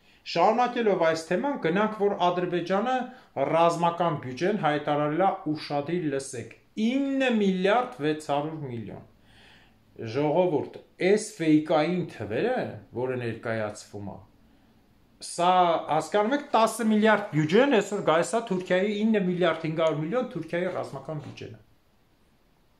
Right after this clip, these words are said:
Ադրբեջանը ռազմական բյուջե է ներկայացնում տասը միլիարդ։ Հարց. ով է այդ զենքը տալու։ Ուրեմն,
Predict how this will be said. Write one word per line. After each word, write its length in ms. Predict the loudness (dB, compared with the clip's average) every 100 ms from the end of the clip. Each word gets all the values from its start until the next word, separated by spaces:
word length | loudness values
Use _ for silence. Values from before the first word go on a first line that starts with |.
| _ _ _ _ _ _ _ _ _ _ _ _ _ -20 -20 -12 0
Ադրբեջանը 800 | 4 6 4 4 2 4 4 4 2
ռազմական 680 | 4 2 2 -2 0 -2 -2
բյուջե 260 | -4 0
է 100 | 0
ներկայացնում 640 | 0 -4 -2 -2 -2 -4 -6
տասը 420 | 0 0 0 -2 -6
միլիարդ։ 540 | -4 -4 -6 -8 -8
Հարց. 520 | 4 6 6 2 -10 -18 _ _ -20 _ _ 4
ով 240 | 4 6
է 140 | 4 4 2
այդ 220 | -4 -6 -6
զենքը 420 | -6 -6 -6 -12
տալու։ 320 | -8 -8 -8 -14 _ _ _ _ _ _ _ _ _ _ _ _ _ _ _ _ _ _ _ _ _ _ 0
Ուրեմն, 340 | 4 6 4